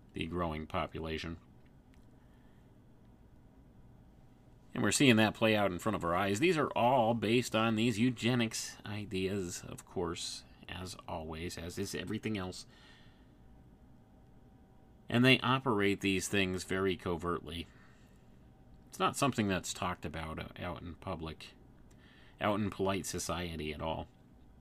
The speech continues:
Not something that's acknowledged. But most certainly we see these things happening in the world around us right now.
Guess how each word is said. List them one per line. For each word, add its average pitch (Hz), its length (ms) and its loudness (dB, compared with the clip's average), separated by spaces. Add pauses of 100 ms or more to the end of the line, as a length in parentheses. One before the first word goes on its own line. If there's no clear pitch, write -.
(960)
Not 120 160 2
something 113 340 4
that's 92 220 -2
acknowledged. 80 800 -4 (1900)
But 107 140 0
most 135 240 6
certainly 104 320 4
we 101 120 4
see 117 180 4
these 104 220 4
things 101 240 -2
happening 85 500 -6
in 85 80 -4
the 78 80 -8
world 85 300 -2
around 87 320 -4
us 76 160 -6
right 80 200 -10
now. 78 280 -10